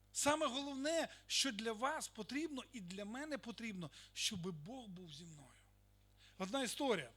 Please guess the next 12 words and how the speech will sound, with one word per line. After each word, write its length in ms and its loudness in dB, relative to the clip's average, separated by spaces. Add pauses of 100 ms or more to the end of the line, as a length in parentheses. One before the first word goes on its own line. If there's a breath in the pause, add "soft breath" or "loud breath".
(640)
Один 260 -2
чоловік, 480 0 (260 loud breath)
який 220 -4
мав, 380 6 (200 loud breath)
е, 600 -4
сітку, 520 -4 (240 loud breath)
е, 120 -4
дитячих 580 -2
магазинів, 600 -2
супермаркетів 840 0
з 120 -4
іграшками, 600 0